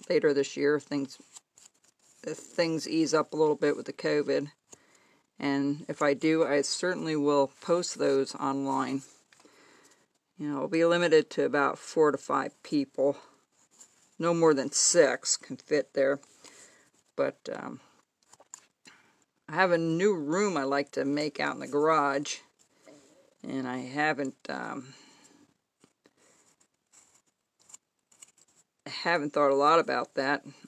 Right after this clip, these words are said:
I wanted to do it for a while, but covid kinda got in the way, and,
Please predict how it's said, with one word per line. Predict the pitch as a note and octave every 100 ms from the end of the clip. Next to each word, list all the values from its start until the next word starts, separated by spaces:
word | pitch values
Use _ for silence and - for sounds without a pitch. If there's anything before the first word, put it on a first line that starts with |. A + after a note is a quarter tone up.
| -
I | C3
wanted | C3+ C#3+ C#3+
to | A#2+ D3+
do |
it | -
for | - C#3+
a |
while, | C#3 C3+ C#3 B2+ A#2+ -
but | - _ _ _ _ _ -
covid | - D#3 D3 C3+
kinda | - C3 C3 B2+ C3 - F#3+
got | C#3+ C#3+
in | C#3
the | C3
way, | C3 C3+ C#3+ C#3+
and, | C#3+